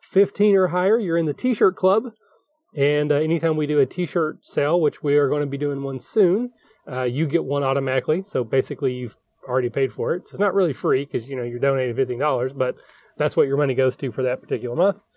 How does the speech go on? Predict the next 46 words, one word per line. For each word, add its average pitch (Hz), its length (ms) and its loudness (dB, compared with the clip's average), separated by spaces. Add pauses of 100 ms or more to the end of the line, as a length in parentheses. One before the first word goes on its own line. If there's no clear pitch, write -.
(140)
Um, 143 340 -2
and 151 140 0
twenty-five 240 380 4
or 220 40 2
more 214 220 4
is 151 80 -2
just 202 220 2
because 170 280 2
you 156 80 -2
love 117 220 0
us. - 240 -14
So 131 400 -2
T 175 140 -4
Reynolds, 165 320 -2
thank 156 180 -2
you 151 80 -8
very 147 140 0
much. 156 320 -4
M 139 160 -8
T, 147 180 -8
thank 139 240 -8
you 139 80 -12
for 139 140 -10
your 135 120 0
donation. 135 520 -6 (340)
And 135 100 2
of 139 140 -4
course, 160 380 2 (400)
we'll 143 180 4
say 160 160 4
if 135 200 2
everybody 208 600 2
who 185 100 4
listens 190 360 2
to 185 120 2
our 180 140 6
show 143 340 2
would 139 160 2
donate 147 380 -2
just 135 380 -8
two 233 200 -2
dollars 208 540 2
a 196 60 0
month 160 320 -2 (460)
on 143 180 -2
Patreon, 127 640 0